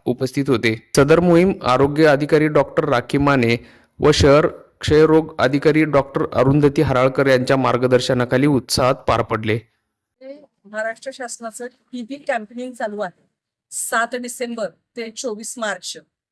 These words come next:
Speaker 2: या शंभर दिवसाच्या कालावधीमध्ये आमच्या आशाताई घरोघरी जाऊन सर्वेक्षण करत आहेत. त्याशिवाय जी वेगवेगळी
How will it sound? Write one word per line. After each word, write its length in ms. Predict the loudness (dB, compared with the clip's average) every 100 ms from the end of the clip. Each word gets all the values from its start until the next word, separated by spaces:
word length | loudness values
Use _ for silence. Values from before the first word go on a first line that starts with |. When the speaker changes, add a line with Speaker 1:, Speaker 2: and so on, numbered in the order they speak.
| _ _ -10
Speaker 2:
या 100 | -8
शंभर 440 | -6 -8 -6 -6 -6
दिवसाच्या 480 | -8 -10 -12 -12
कालावधीमध्ये 760 | -8 -4 -4 -6 -10 -12 -12 -16 _ _ _ _ _ _
आमच्या 380 | -14 -14 -12 -10
आशाताई 560 | -10 -10 -14 -16 -16 -16 -12
घरोघरी 400 | -12 -10 -12 -14
जाऊन 200 | -14 -12
सर्वेक्षण 600 | -10 -8 -10 -12 -14 -12
करत 280 | -12 -10
आहेत. 240 | -10 -10 -16 _ _ _ _ _ -8
त्याशिवाय 640 | -8 -8 -12 -10 -10 -10
जी 220 | -12 -10
वेगवेगळी 640 | -6 -6 -6 -12 -12 -12